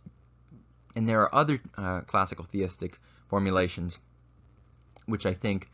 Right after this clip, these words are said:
avoid the problems that are being critiqued. And the key point here is that impassibility is not a statement that God lacks emotion. Rather, it is a statement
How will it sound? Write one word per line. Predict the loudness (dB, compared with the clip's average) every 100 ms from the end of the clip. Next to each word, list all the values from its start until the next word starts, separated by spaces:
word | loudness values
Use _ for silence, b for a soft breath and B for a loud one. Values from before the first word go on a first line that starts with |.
| B B -8
avoid | -4 2 6 6 4
the | -6
problems | 0 2 2 2 -2 -4 -8 b b b -6
that | -4 -4 -8 -6
are | -4
being | -2 -2 -2
critiqued. | -6 -10 -2 -2 -2 -10 -20 B B B
And | -2
the | 2
key | 2
point | 4 2 4
here | 4 4 4
is | 2
that | 2 2
impassibility | 6 6 6 0 2 0 2 2 2 0 -6 -10 -18 _ -20 b b b b
is | -2 0
not | 2 2 2 0
a | -8
statement | -6 0 0 0 -4 -4 -12 b b -4
that | -2 -2 2
God | 2 4 2 0
lacks | -2 0 0 -2 -8 -12 -6
emotion. | -4 -4 -8 -12 -14 -16 -16 _ B B B
Rather, | -2 2 2 0 -4 -8 b b
it | 0 0
is | 0
a |
statement | -4 0 0 0 -2 -4